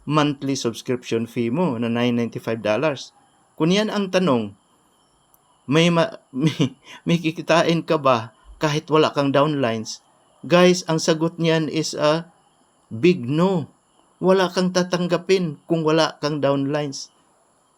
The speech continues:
Dahil sa nakita natin, ang basis ni Live Good, ang bi-, basis ng Live Good system, kung magkano ang tatanggapin mo buwan-buwan, is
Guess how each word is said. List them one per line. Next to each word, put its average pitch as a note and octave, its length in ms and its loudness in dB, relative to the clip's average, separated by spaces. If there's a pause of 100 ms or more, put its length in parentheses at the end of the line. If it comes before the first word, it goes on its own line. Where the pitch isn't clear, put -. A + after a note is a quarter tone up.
(300)
Dahil F#3 240 2
sa F#3+ 80 0
nakita F#3+ 400 -2
natin, F#3 320 -2
ang D#3+ 240 -2
basis F#3 480 -2
ni F3 560 -2
Live E3 240 0
Good, B2 320 -2
ang A2 160 -4
bi-, D3 400 -4
basis C#3+ 560 -4
ng B2 240 -2
Live D3+ 240 -4
Good C3+ 160 -4
system, G2+ 560 -6 (720)
kung D3+ 240 2
magkano D3+ 480 2
ang D3 160 -2
tatanggapin C3 640 0
mo A#2+ 160 -2
buwan-buwan, A2 720 -2 (800)
is F3+ 160 2